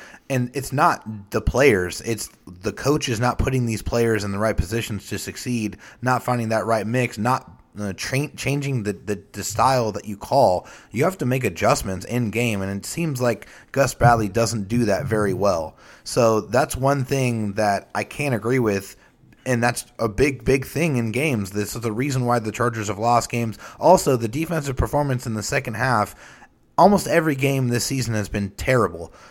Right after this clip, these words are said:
So I can't agree with, you know, giving, you know, giving some slack to Gus Bradley because I have seen some bad coaching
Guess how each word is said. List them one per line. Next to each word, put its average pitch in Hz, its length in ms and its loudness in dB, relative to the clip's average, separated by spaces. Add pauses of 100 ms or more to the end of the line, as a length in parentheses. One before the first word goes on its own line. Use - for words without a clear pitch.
So 113 480 2 (180)
I 127 100 2
can't 165 440 -4
agree 117 480 0
with, 107 360 -2 (120)
you 117 100 -6
know, 101 160 -2 (540)
giving, 139 580 -2
you 120 100 -10
know, 104 220 -2 (240)
giving 139 200 -4
some 117 180 -4
slack 120 580 2 (200)
to 135 100 0
Gus 127 200 4
Bradley 123 300 4
because 104 500 0 (520)
I 151 160 4
have 135 240 0 (100)
seen 135 540 -2
some 113 180 -4
bad 123 280 6
coaching 117 520 0